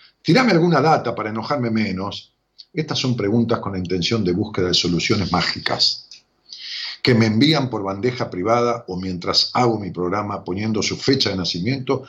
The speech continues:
o algún dato aislado de su persona. Si se te rompiera el celular o la heladera, como siempre digo, seguramente no buscarías solucionarlo a través de una pregunta por internet,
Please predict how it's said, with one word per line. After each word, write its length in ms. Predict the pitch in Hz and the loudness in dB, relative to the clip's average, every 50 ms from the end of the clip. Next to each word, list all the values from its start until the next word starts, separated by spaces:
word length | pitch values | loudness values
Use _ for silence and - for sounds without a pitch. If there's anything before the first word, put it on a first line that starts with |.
| - _ - | -16 _ 0
o 100 | 95 104 | 2 4
algún 400 | 101 104 104 123 143 143 131 123 | 4 4 4 4 4 4 4 4
dato 260 | 123 135 131 - - | 4 4 2 2 2
aislado 520 | 98 87 80 87 110 113 117 110 104 98 92 | 2 2 2 2 2 4 4 4 4 2 2
de 80 | 87 | 0
su 180 | 80 - - - | 0 -2 -4 -4
persona. 480 | - 87 82 - - 69 65 62 58 123 123 - - _ - - - - - - - - - - - - - - - - - | -6 -6 -6 -6 -6 -4 -4 -6 -8 -10 -14 -18 -20 _ -20 -20 -20 -20 -20 -20 -20 -20 -20 -16 -12 -10 -8 -8 -8 -8 -2
Si 160 | - - - 160 | 0 2 2 4
se 160 | - 156 - | 2 2 2
te 80 | 156 | 0
rompiera 560 | 139 151 147 143 127 - 247 247 226 190 - - | 2 2 0 -2 -2 -4 -2 -2 -2 -2 -4 -4
el 100 | 120 117 | -6 -6
celular 560 | - - 123 110 107 110 123 143 156 156 - - | -4 -4 -4 -4 -2 0 0 2 2 0 -2 -4
o 80 | 110 104 | -6 -6
la 100 | 98 95 | -4 -4
heladera, 480 | 95 90 92 104 123 123 107 98 92 | -4 -4 0 2 4 4 2 2 -2
como 220 | 82 82 78 85 90 | -6 -6 -8 -6 -6
siempre 360 | - - 120 120 117 107 92 | -2 -2 -2 -2 0 -2 -2
digo, 380 | 90 104 110 110 101 104 107 | 0 0 2 2 2 0 0
seguramente 580 | - - - 107 123 127 127 131 143 143 139 113 | 0 0 2 2 2 2 2 2 2 0 0 -2
no 100 | 107 113 | 0 0
buscarías 440 | 117 117 - - 95 113 120 117 117 | 0 0 0 0 2 4 4 4 4
solucionarlo 560 | - 101 92 87 85 - 92 98 95 92 92 | 2 -2 -2 -2 -4 -4 -2 0 0 2 0
a 40 | 87 | 0
través 180 | 85 85 90 85 | 2 2 2 2
de 80 | 85 | 4
una 140 | 85 82 80 | 4 2 2
pregunta 400 | - 82 85 87 92 85 82 80 | 2 0 0 0 0 0 -2 -2
por 160 | - 78 76 | -2 -2 0
internet, 480 | 80 78 78 78 73 76 73 67 64 - | 0 0 0 0 0 0 -2 -2 -4 -6